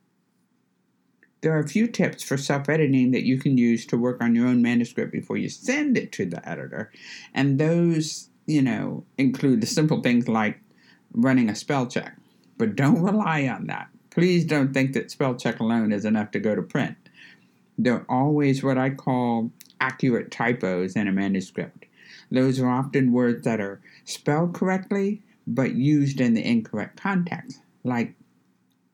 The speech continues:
using form, F O R M, instead of from, F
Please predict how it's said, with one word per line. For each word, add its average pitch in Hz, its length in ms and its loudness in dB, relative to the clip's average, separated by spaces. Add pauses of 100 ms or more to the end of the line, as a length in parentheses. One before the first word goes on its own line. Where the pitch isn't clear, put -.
(320)
using 135 480 2
form, 104 720 0
F 131 220 -2
O 131 160 2
R 113 280 0
M, 107 460 0 (400)
instead 117 480 2
of 101 160 -2
from, 117 420 -4 (1000)
F 120 220 -2